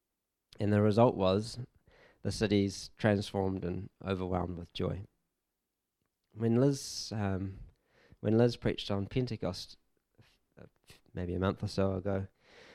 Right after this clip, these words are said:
she talked about, um, this idea, I don't even know if it was the main part of the message, but it stuck out to me at least, this kind of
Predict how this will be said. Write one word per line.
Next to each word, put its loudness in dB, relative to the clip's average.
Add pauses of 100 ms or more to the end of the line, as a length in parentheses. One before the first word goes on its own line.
(100)
she 2
talked 2
about, 4
um, 0 (240)
this -2
idea, 6
I 6
don't 6
even 2
know 6
if -2
it -2
was -2
the -2
main 4
part 2
of 0
the 0
message, 0
but 0
it -2
stuck -2
out -4
to -4
me 4
at 0
least, -6 (500)
this 0
kind 2
of 2